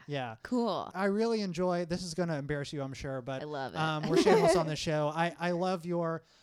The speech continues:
Speaker 1: uh, awkward flailing and your, um, just, just shameless outpouring of, uh, exuberant joy because, you know,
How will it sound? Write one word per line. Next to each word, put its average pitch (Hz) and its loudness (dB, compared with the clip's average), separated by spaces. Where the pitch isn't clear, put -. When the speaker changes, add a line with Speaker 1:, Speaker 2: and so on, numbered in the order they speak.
Speaker 1:
uh, 156 -2
awkward 180 0
flailing 151 -2
and 143 -4
your, 139 -2
um, 147 0
just, 160 -4
just - -4
shameless 196 2
outpouring 180 4
of, 156 0
uh, - -18
exuberant 180 0
joy 151 4
because, 139 -4
you 156 -2
know, 131 -2